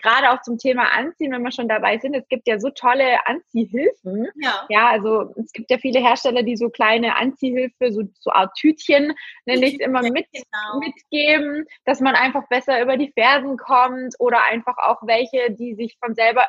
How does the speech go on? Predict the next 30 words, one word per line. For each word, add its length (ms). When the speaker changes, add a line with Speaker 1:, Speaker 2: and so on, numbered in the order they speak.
Speaker 1:
öffnen. 440
Da 80
hat 120
Jutsu 320
zum 160
Beispiel 280
diese 200
Magna, 720
glaub 200
ich, 200
heißt 220
sie. 180
Speaker 2:
Genau. 300
Speaker 1:
Das 320
beste 340
Gerät 400
ever, 380
ja, 220
also 160
ich, 240
ich, 180
ich 200
bin 240
wirklich 380
hin 160
und 180
weg. 220
Ich 180
hab 120
bis 180